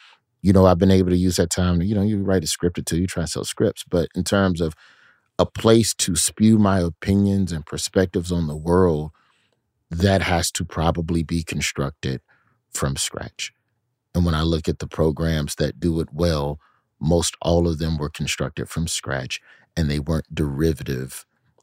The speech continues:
of anything else. Like, if we're talking about, like, say,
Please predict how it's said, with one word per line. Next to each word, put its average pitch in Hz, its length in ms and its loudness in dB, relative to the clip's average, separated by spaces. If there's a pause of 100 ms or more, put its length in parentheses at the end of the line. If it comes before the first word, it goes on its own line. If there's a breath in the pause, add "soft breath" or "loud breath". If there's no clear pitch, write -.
(160)
of 85 220 -2
anything 71 580 -4
else. 64 380 -6
Like, - 200 -8
if - 120 -10
we're 73 80 -4
talking 69 340 -6
about, 65 340 -8
like, 73 180 -10
say, 65 340 -8